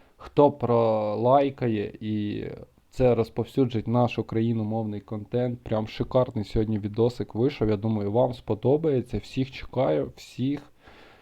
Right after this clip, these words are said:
е, буду радий бачити. Пишіть свої коментарі, як вам сам відосик.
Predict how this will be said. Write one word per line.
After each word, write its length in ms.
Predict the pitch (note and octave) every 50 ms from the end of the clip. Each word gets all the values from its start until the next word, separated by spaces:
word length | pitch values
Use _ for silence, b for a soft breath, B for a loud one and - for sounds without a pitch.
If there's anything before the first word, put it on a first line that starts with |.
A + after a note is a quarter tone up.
| b b b b _ -
е, 300 | A2 A2 A2 G#2+ G2+ G2+
буду 400 | G2+ G2+ A2+ A#2+ A#2+ A2 G#2+ G#2+
радий 300 | A2+ A2+ A2+ G#2+ G#2+ G2+
бачити. 540 | F#2+ G#2+ A#2 B2+ - - - - - - A#2
Пишіть 400 | - - G2+ - - B2 A#2 -
свої 220 | - G#2+ G#2 G#2
коментарі, 720 | - - G#2 G#2+ A2 G#2+ G2 - C3 C#3+ D3 B2 G#2 G2+
як 260 | G2+ A2+ A2+ A2+ - -
вам 320 | G#2 A2 A2 G#2+ A2 B2+
сам 440 | - - - C3 C3 C3+ C3+ C3+ C3
відосик. 680 | C3+ B2+ A#2 A#2+ B2 C3 D3 D3 - - D3 C#3+ -